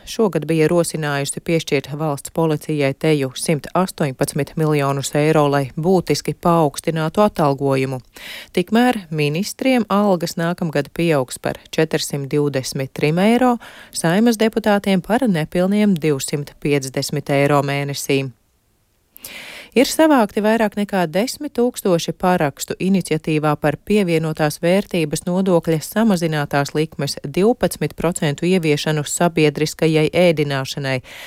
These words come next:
Tā liecina informācija sabiedrības iniciatīvu portālā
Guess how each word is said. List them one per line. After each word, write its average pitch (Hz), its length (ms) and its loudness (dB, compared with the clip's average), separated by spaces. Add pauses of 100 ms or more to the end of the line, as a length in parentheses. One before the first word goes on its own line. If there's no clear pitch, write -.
(160)
Tā 156 160 4
liecina 139 480 -2
informācija 151 880 -2
sabiedrības 143 800 0
iniciatīvu 156 720 0
portālā 151 640 2